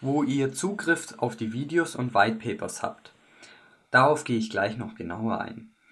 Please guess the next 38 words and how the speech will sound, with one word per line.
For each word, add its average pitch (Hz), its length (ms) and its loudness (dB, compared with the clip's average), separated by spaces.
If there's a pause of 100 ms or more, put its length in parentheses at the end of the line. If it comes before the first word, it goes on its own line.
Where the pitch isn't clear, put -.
(240)
Am 123 140 0
Ende 160 240 2
vom 143 220 -4
Kurs 156 320 2
gibt - 180 -2
es 123 140 -4
ein 110 160 -2
Zertifikat 110 760 2
und 120 140 -4
als 120 220 -2
Bonus 143 400 -2
noch 117 160 -4
einen 110 180 -4
Extrakurs, 120 760 -2
den 113 160 2
ich 110 100 -2
euch 95 120 -8
später - 360 -10
zeige. - 460 -8 (720)
Dieses 202 300 -6
Paket 151 480 0
gibt 127 180 -4
es 127 140 -6
momentan 135 560 -2
zum 120 160 -4
Preis 113 340 2
von 113 240 0
siebenhundertsiebenundvierzig 120 1400 -4
Euro 131 480 0 (280)
oder 160 240 4
ihr 147 100 2
könnt 139 200 0
das 127 160 -2
Ganze 127 340 2
auch 113 140 0
in 113 100 -2
drei 107 220 0
Monatsraten 117 1040 0